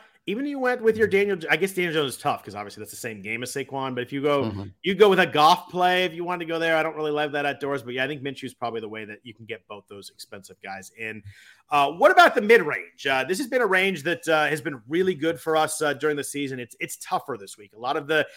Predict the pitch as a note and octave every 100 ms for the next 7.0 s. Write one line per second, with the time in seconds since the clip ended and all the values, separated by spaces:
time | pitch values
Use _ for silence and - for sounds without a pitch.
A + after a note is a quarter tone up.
0 | - - D3+ D#3 D#3 - E3+ E3 D3+ D3
1 | C#3+ - E3 D3+ - C#3+ C3+ C3 D3 -
2 | C3+ C#3+ C3+ C#3 C3 B2 C3 - A2 A2+
3 | A2+ C3 A#2+ A2+ A#2+ A#2+ A2+ A2+ - _
4 | _ - - G2+ F3 F3+ F#3+ F3+ D#3+ E3
5 | E3 - D#3+ D#3+ D3+ D#3 - D3 D3 C#3
6 | D3 C3 C#3+ C3 C3 B2+ C3+ B2+ C3 B2+